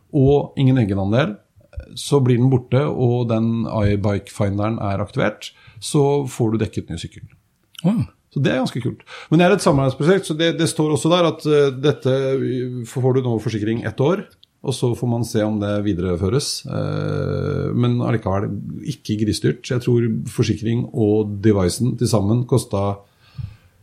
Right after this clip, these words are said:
Speaker 1: under to tusen kroner. Og da koster jo devicen i hvert fall halvparten.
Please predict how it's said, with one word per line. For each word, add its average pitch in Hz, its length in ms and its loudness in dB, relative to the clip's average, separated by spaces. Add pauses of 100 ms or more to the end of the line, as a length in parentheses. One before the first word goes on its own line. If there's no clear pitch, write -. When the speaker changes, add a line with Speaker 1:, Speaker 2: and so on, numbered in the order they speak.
(160)
Speaker 1:
under 120 220 6
to 113 140 2
tusen 101 240 0
kroner. 92 240 -2 (360)
Og 107 100 -2
da 107 140 2
koster 104 300 -2
jo 90 80 0
devicen 90 380 -2
i 90 40 -2
hvert 87 160 -6
fall 92 160 -4
halvparten. - 400 -12